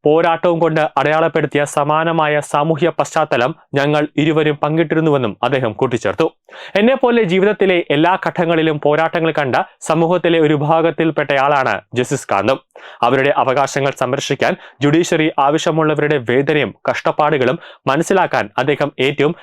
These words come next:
അനുയോജ്യമായ ഒരു വ്യക്തിയാണ് എന്നെനിക്ക് ആത്മവിശ്വാസമുണ്ടെന്നാണ് ഗവായ് പറഞ്ഞത്."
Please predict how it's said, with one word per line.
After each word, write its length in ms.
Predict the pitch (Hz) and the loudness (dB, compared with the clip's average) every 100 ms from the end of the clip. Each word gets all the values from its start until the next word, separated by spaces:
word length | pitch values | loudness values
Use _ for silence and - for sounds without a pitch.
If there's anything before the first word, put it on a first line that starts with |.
| - 131 | -6 -2
അനുയോജ്യമായ 800 | 143 180 196 196 175 156 147 147 | 2 2 2 2 2 2 0 0
ഒരു 160 | 135 131 | 0 2
വ്യക്തിയാണ് 640 | 135 - 175 151 135 131 | 0 -2 0 2 0 -2
എന്നെനിക്ക് 340 | 135 131 135 131 | -4 -4 -2 -2
ആത്മവിശ്വാസമുണ്ടെന്നാണ് 1160 | 131 - 160 147 147 147 147 139 139 135 113 104 | -2 -2 -2 0 -2 0 -2 -2 -2 -2 -2 -2
ഗവായ് 320 | 107 123 107 | 0 0 0
പറഞ്ഞത്." 300 | 95 98 143 | -2 0 -2